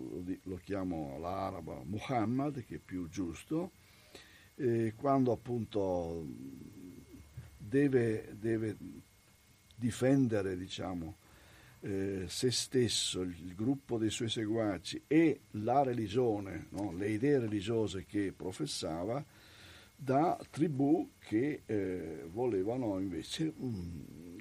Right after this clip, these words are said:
contrastarlo e eliminarlo fisicamente. Quindi si trova cioè a organizzare una resistenza armata, ecco. Quindi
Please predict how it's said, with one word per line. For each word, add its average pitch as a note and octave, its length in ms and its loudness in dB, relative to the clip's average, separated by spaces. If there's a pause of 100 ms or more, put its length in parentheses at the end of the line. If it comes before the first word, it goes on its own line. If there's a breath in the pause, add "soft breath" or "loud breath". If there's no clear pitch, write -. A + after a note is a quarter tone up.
contrastarlo A2 1300 -2
e A#2+ 360 2
eliminarlo G#2+ 760 0
fisicamente. - 960 -10 (360 soft breath)
Quindi C3 180 2
si - 140 -4
trova D3+ 260 0
cioè B2 260 2
a A2+ 60 6
organizzare C3+ 880 0
una C3+ 220 0
resistenza B2 680 -4
armata, D#2+ 560 -8 (120)
ecco. - 200 -18 (520 soft breath)
Quindi A#2+ 320 -2